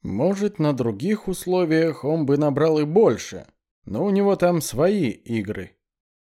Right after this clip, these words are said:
Сильного сопротивления на гражданском пароходе мы тоже не ожидали. Главное, спокойно нам к нему подойти.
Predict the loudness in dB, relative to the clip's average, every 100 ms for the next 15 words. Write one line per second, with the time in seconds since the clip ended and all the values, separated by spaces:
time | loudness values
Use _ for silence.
0 | _ _ _ -14 -6 -2 2 4 2 0
1 | -2 -2 -4 -2 0 0 0 0 0 -2
2 | 0 0 0 0 0 -2 -6 -2 -4 -4
3 | -6 -2 0 -2 -4 -2 -2 -2 -4 -6
4 | -6 -4 -2 -2 -4 -16 _ _ _ _
5 | -10 -4 -2 2 2 0 -4 -6 -4 0
6 | 0 0 -2 -2 -6 -6 -4 -2 -4 -4
7 | 0 0 -2 -8 -10 -12